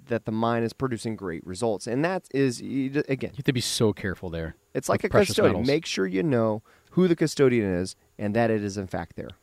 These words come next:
Speaker 2: Or when the check engine light comes on your car, it may be a sign that something serious needs attention, right? Well, there are signs. There are indicators that something serious needs attention in your investment plan. Would you like to know what they are?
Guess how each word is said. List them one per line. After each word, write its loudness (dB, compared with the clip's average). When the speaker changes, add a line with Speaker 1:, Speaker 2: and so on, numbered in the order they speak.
Speaker 2:
Or 2
when 6
the 0
check 2
engine 6
light -4
comes 0
on 2
your -2
car, -4
it -4
may 4
be 6
a 4
sign 4
that -2
something 2
serious 2
needs 0
attention, 4
right? 0
Well, 2
there 6
are 8
signs. 4
There 0
are -6
indicators 4
that -6
something 0
serious 0
needs 0
attention -2
in -2
your 2
investment 2
plan. -8
Would -10
you -10
like -4
to 0
know 4
what 2
they -4
are? 0